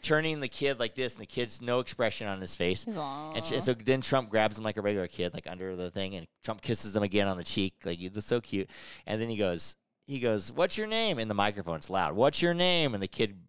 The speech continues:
Speaker 1: goes down to the mic and goes, "Name."
Speaker 2: <laughs>
Speaker 1: And so the crowd starts kinda laughing like that.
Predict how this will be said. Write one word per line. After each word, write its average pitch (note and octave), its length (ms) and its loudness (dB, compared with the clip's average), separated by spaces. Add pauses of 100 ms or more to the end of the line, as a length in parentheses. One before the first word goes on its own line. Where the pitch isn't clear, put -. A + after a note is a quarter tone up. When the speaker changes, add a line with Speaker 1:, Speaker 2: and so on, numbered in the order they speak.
(120)
Speaker 1:
goes G#2 160 4
down G#2 180 2
to F#2 40 -6
the F2 60 -6
mic F#2 160 0
and E2+ 80 -8
goes, D#2+ 300 -4
"Name." F3 960 4
Speaker 2:
<laughs> - 640 -2
Speaker 1:
And B2+ 120 2
so A#2+ 80 -6
the B2 100 0
crowd A2 320 2
starts G#2+ 220 2
kinda G#2 220 0
laughing F2+ 380 2
like E2 160 -2
that. F2+ 280 2